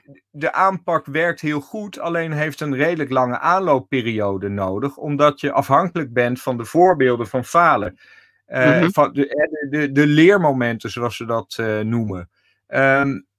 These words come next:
Speaker 1: dus ja, dat, dat duurt wel even voordat je dat onder de knie hebt. Ehm, ja, of dat uniek is. Nou ja, bij mijn weten zijn wij de enige die, die echt deze,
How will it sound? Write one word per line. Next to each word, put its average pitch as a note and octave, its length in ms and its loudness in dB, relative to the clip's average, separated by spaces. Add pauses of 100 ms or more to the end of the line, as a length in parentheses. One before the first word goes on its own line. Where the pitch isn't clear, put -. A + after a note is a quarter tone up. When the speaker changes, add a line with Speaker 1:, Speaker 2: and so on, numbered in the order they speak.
Speaker 1:
dus D3+ 180 -6
ja, D#3+ 180 4
dat, C#3+ 300 0
dat D#3 240 2
duurt F3 240 4
wel D#3 160 2
even C3+ 340 2
voordat D3 480 2
je D3 80 -2
dat C3 220 0
onder C3+ 280 -6
de B2+ 140 -6
knie E3+ 320 -2
hebt. - 360 -8 (400)
Ehm, C3+ 440 0 (280)
ja, D#3 200 2
of D#3+ 180 -2
dat D#3 200 -4
uniek E3+ 380 -2
is. C#3+ 120 -4
Nou D3+ 140 2
ja, D3 220 2 (400)
bij D3+ 280 4
mijn F3+ 260 4
weten D#3+ 380 0
zijn D3 280 0
wij C#3+ 260 4
de C3+ 140 -4
enige D#3 680 -4
die, C#3 360 -8
die C3+ 320 -12
echt C#3 200 -8
deze, C#3 580 0